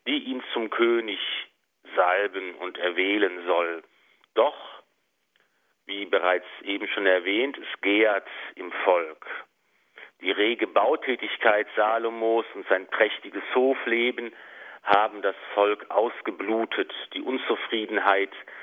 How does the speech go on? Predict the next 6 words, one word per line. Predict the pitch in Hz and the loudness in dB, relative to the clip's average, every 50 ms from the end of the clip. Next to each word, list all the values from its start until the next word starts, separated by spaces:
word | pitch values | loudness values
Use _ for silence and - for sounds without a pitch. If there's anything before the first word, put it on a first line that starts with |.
| - - - - - | -16 -16 -14 -6 2
greift | - 90 98 107 117 - - - | 4 6 6 6 4 0 -4 -10
immer | - 104 104 101 95 | -4 0 0 0 2
stärker | - - - 98 98 101 101 101 - 110 104 | 0 2 4 4 6 4 2 0 -2 -4 -4
um | - 110 113 113 104 - | -4 -4 -4 -4 -6 -6
sich. | 90 85 - - - - | -6 -6 -6 -6 -6 -4
Und | - 113 117 131 - | -2 0 0 0 -2